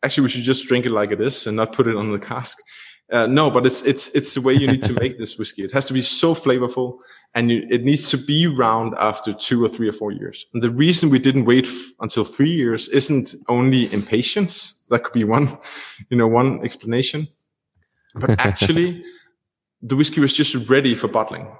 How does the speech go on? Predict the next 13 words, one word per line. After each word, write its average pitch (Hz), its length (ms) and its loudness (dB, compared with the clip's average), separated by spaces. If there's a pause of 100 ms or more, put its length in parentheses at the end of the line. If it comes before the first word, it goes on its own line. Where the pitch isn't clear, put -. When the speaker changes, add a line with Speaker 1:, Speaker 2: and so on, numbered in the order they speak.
(160)
Speaker 1:
Um, 101 360 -2 (760)
and 117 240 -4
of 117 120 -2
course, 147 220 0
it 131 80 0
depends 139 420 -2
on 120 60 -4
the 104 120 -2
size 127 540 0
of 110 120 -4
the - 80 -4
casks - 880 -6
and, 98 520 -6